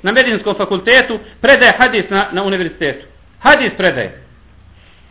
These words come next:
Pa je ružno govorio o jednom drugom šejhu koji svako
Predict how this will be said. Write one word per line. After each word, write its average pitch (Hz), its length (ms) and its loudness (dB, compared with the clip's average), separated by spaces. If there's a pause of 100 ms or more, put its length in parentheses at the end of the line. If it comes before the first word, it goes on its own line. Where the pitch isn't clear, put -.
(880)
Pa 240 120 6
je 262 180 6
ružno 254 320 0
govorio 269 480 6 (1080)
o 202 80 2
jednom 254 340 2
drugom 226 300 0
šejhu 220 440 2 (2250)
koji 254 480 2 (4000)
svako 277 360 2